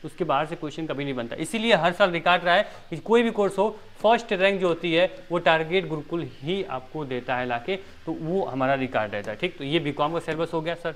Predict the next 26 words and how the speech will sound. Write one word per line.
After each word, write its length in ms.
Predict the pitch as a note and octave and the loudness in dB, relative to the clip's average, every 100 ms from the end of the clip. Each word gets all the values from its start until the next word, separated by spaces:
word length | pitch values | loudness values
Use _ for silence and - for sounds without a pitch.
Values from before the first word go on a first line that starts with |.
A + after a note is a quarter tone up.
| - | -4
ठीक 140 | G3 | -2
है, 120 | G3+ - - - - - - - - - - - - - - | -2 -4 -16 -20 -20 -20 -20 -20 -20 -20 -20 -20 -20 -20 -10
इस 100 | D#3 | -6
प्रकार 220 | - F#3+ F#3+ | 0 4 4
बीएससी 360 | F#3 F3+ G3+ | 4 2 0
मैथ 200 | F#3 F#3 | 2 2
में 160 | E3+ F#3 | 2 -2
जनरल 280 | D#3+ D#3 E3+ | 0 0 -2
साइंस, 480 | E3 D#3+ F3+ G#3 - | -2 -2 -2 -6 -6
मैथमेटिक्स, 720 | C3+ C#3 C#3+ E3 D#3+ G3+ G3+ | -2 0 0 -2 -2 -4 -8
फिजिक्स 480 | - D3 C3+ F#3 - | -8 -6 -4 -4 -4
और 60 | C#3+ | -4
केमिस्ट्री 420 | D3 D3 C#3 A3 | -2 -4 -4 -8
पूछेगी। 540 | G#3+ F#3 F3+ E3+ F#3+ G3 - - - | -4 -4 -2 -2 -4 -6 -12 -18 -14
बायोलॉजी 540 | C3 D#3+ F3+ G#3 G3+ A#3+ | 4 6 8 4 4 2
में 160 | A#3 | 2
आपका 380 | G3+ D3+ - F#3 | 2 2 2 -2
फिजिक्स 380 | F3+ F3 F#3+ - | 0 -2 -2 -2
नहीं 160 | E3+ F3+ | 0 2
आएगा, 320 | E3+ E3+ G3+ G#3 - - | 2 2 -2 -4 -14 -4
जनरल 300 | D3 E3 F#3 | 0 4 2
साइंस, 400 | F#3 E3+ F#3+ F3+ | 4 2 2 -2
जूलॉजी, 360 | D#3 D3+ C#3+ F3 | -2 -2 -2 0
बॉटनी, 340 | D3 C3+ D#3+ | 2 0 -2
केमिस्ट्री 460 | D3 D#3 - G#3 F#3+ | -4 -4 -4 -2 2
आएगी। 320 | E3 D#3+ | 2 -2